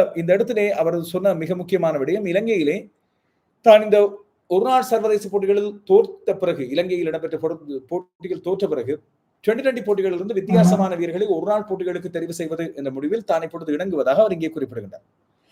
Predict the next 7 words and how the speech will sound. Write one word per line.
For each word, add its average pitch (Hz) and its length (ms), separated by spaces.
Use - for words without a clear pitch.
குறிப்பாக 226 340
சுழல் 240 340
பந்து 226 160
வீச்சாளர்களுக்கு 196 500
சாதகமான 170 460
ஆடுகளங்கள், 160 560
அதுபோல 156 320